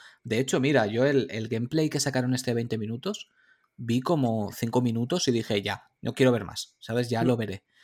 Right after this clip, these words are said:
Speaker 1: Pero <laughs> luego cuando hicieron el showcase, el tráiler, evidentemente me lo tuve que comer con patatas. Y yo veía los combates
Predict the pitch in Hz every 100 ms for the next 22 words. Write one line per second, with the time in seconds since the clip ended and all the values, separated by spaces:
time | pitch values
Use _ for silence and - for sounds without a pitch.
0 | - - _ 143 127 123 123 - 156 -
1 | 139 123 127 139 139 127 120 127 143 104
2 | 101 110 120 117 104 104 101 107 123 95
3 | 92 95 101 98 95 104 101 101 92 101
4 | 151 _ _ _ _ _ _ _ _ _
5 | _ _ _ - 127 123 147 180 104 101
6 | - 92 104 95 95 196 - -